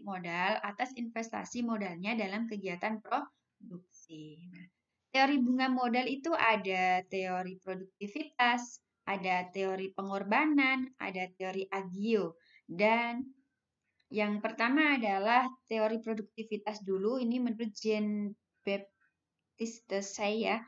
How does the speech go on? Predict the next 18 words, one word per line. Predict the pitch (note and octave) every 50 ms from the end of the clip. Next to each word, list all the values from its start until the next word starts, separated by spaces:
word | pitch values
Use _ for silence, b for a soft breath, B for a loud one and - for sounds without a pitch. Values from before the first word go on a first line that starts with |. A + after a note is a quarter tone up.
| B B B B B - A3+
modal | A#3+ A#3 A#3 B3+ C4 C4
pinjaman | C4+ B3+ A#3+ B3 G#3+ A3 A#3+ C#4+ D#4 C#4
dapat | A#3 - A#3+ A#3 G#3
digunakan | G#3+ G#3 - G#3+ G#3+ G#3 G3 G3+ - C4 B3
untuk | B3 B3 A#3 A#3 - -
usaha | A3+ A3+ - G#3 G3 - - - A3+ B3
yang | B3 B3 A#3 A3+ A3+
produktif. | G#3+ G#3 G#3 F#3+ F#3+ - _ _ _ _ - F3 E3+ F3 - _ _ - E3+
Nah, | E3 D#3+ D#3+ D#3 D#3+ D#3+ B B B B B - -
jadi | G#3 G#3 G#3+ A#3+
modal | A#3 A3+ A3+ A#3 A3+ G#3+ G#3+ A3+ B3 D4 D#4+ D#4
itu | C4 B3+ - - G3+ G#3 A3 G#3+
kalau | - A3 A3+ A3+
kita | A#3 - B3+ - -
meminjam | C4+ B3+ C4 C4 B3+ - A3+ - A3+ A3+ -
uang | G#3+ A#3+ B3+ C#4 C#4+ C#4+ C#4+ C#4 C4+ C4+ - - -
sebagai | - - G#3+ G#3+ G3 F#3+ G#3+ G#3+
modal, | A3 C4 C#4 C4 G#3+ G#3 F#3+ F#3 F3+ F3+ F#3 G3 A3+ B3